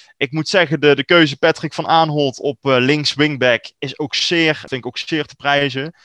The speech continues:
Toch dat de ervaring van die jongen, eh, in het Nederlands elftal iets, iets, misschien een stukje, eh, ja, een stukje rust meebrengt,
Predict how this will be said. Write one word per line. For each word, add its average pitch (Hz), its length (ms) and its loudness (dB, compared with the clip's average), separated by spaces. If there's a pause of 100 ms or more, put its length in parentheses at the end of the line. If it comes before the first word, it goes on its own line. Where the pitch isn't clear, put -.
(140)
Toch - 160 -10
dat - 100 -14
de - 60 -4
ervaring 135 500 0
van 120 120 -10
die 117 100 -8
jongen, 120 460 -4
eh, 101 260 -4
in 113 80 -8
het 113 100 -10
Nederlands 113 340 -6
elftal 117 400 -6
iets, 113 160 -16
iets, - 300 -16
misschien 120 460 -14
een 117 60 -8
stukje, 107 600 -4
eh, 98 420 -6
ja, 104 260 -10
een 71 220 -16
stukje - 360 -8
rust 131 360 -4
meebrengt, 151 680 -2